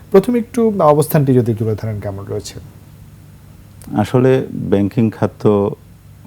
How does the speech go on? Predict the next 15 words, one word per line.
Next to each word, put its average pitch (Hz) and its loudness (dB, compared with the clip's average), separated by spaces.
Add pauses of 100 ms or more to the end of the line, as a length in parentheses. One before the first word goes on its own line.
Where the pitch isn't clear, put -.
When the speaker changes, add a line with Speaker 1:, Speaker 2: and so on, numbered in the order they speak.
(120)
Speaker 2:
ক্ষতিগ্রস্ত - -2
হয়েছে 78 -4 (680)
এবং 82 -6 (960)
ঋণ 90 4
নিয়ে 92 2
নানা 82 2
অনিয়মের 78 0 (600)
আষ্টেপৃষ্টে 80 -6
এখন 78 -4
হচ্ছে 76 -8
কি 78 -6
ব্যাংকিং 73 -4
খাত 78 -6 (120)
জড়িত। 65 -6 (1600)
তো - -16